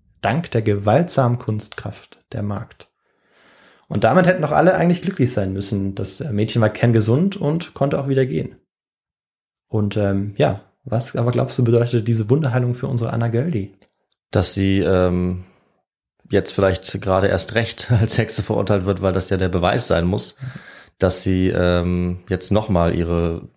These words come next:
Speaker 2: weiß ich nicht, Magie eingesetzt
Speaker 1: Ja.
Speaker 2: hat.
Speaker 1: Ja, das ist, äh, wirklich grausam für, äh,
Speaker 2: Hm.
Speaker 1: für Anna Göldi.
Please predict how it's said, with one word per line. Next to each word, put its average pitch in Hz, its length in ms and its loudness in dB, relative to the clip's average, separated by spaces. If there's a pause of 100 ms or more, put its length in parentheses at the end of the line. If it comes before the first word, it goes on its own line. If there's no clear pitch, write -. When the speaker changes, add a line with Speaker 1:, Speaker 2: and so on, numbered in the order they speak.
(120)
Speaker 2:
weiß 87 260 -2
ich 87 80 0
nicht, 82 180 -6
Magie 90 520 2 (140)
eingesetzt 90 540 0
Speaker 1:
Ja. - 40 -2
Speaker 2:
hat. - 320 -8 (440)
Speaker 1:
Ja, 117 320 0 (280)
das 113 160 -4
ist, 123 200 -2
äh, 113 280 4
wirklich - 320 -6
grausam 104 560 2
für, 98 960 -6
äh, - 440 -20
Speaker 2:
Hm. 87 240 -4
Speaker 1:
für 117 200 0
Anna 113 180 4
Göldi. 110 480 0